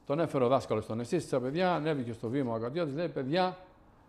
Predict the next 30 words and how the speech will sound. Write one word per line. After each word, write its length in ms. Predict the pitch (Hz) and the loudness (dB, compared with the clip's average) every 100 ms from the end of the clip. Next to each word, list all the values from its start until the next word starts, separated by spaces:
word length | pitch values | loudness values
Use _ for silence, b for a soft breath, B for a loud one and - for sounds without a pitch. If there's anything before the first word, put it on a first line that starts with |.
| - - | -20 -8
είσαστε 340 | 117 147 135 | -4 -2 0
καλά 240 | 151 160 165 | 2 4 4
παιδιά, 240 | 185 190 | 4 4
αγαπάτε 400 | 120 120 151 165 | 4 4 4 2
τη 80 | 160 | 0
μαμά 280 | 170 175 170 | -2 -2 -2
σας, 140 | 143 | -4
τον 80 | 156 | -2
μπαμπά 240 | 160 180 160 | 0 2 2
σας;» 260 | 135 110 143 | 0 -6 -6
«Ναι», 1300 | 233 294 285 269 254 254 247 233 220 208 202 190 170 | -4 -2 -2 -2 -2 -4 -4 -6 -6 -6 -8 -6 -8
φωνάζαν 440 | - 117 110 104 | -6 -4 -2 -4
όλα 100 | 95 | -4
τα 80 | 90 87 | -6 -8
παιδιά. 320 | 82 78 82 - - - b b b b b b b | -10 -12 -14 -20 -20 -20 b b b b b b b
«Τρώτε 260 | - 165 170 | 4 6 6
το 120 | 170 143 | 2 2
φαΐ 160 | 151 160 | 2 2
σας 220 | 147 147 | 0 0
όσο 440 | 147 147 160 156 | 0 0 0 -2
σας 200 | 127 143 | -2 -2
δίνει 160 | 135 160 | -2 -2
ο 60 | 139 | -2
μπαμπάς 340 | 135 165 151 | 0 0 0
και 80 | 147 | -4
η 20 | |
μαμά 240 | 147 165 | -2 -2
και 100 | 151 | -2
ξέρω 220 | 139 170 160 | -4 -2 0
εγώ;» 280 | 165 175 | 0 -2